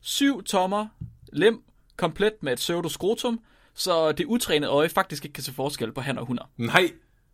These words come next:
Speaker 1: Jo, simpelthen. Det er, det er det, der er karakteristisk ved plettede hyæner. Øh, pseudopenis, den er faktisk så veludviklet, at den kan erigeres fuldstændigt.
Speaker 2: What?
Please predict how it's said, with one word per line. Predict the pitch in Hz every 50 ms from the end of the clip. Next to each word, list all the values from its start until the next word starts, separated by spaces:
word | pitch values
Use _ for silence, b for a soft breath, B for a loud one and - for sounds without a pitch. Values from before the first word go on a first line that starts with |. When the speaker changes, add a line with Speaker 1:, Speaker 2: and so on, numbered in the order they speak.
| _ _ _ - -
Speaker 1:
Jo, | 139 147 185 208 - - _ _ -
simpelthen. | - - 226 226 - 131 123 135 143 139 - - _ _ _ _ _ _ _ _ _ _ _ _ _ _ _ _ _ _ _ _ _ _ _ _ _ _ _ _
Det | 240 269 247 202
er, | 202 202 208 208 180 190
det | - 254 254 214
er | 175 185 190 196
det, | - 208 202
der | 196
er | 180
karakteristisk | - 180 156 139 - 151 160 - 147 123 - -
ved | 131 127
plettede | 127 - - 151 147 151 139
hyæner. | - 113 110 113 113 123 139 - b b b b b b b b b b b b b _ _ _ _ _ _ _ _ _ _ _ _ _ _ _ _ _ _ _ _ _ -
Øh, | - 165 160 151 143 139 135
pseudopenis, | - - 214 240 254 269 - 226 202 196 185 -
den | - 214 196
er | 196
faktisk | - - - - - 165 -
så | - 214
veludviklet, | 175 185 185 202 185 160 160 156 - 123 -
at | - 143 143
den | 147 143
kan | 143 147 - 139 131
erigeres | 127 139 - 190 156 - - - - _
fuldstændigt. | - - 190 196 202 - - - - 123 - - - - _ _ _ _ _ _ _ _ _ _ _ _ _ _ _ _ _ _ _ _ _ _ _ _ _ _ _ _ _ _ _ _ _ _ _ _ _ _ _ _ _
Speaker 2:
What? | 110 107 104 104 - 120 151 151 - - -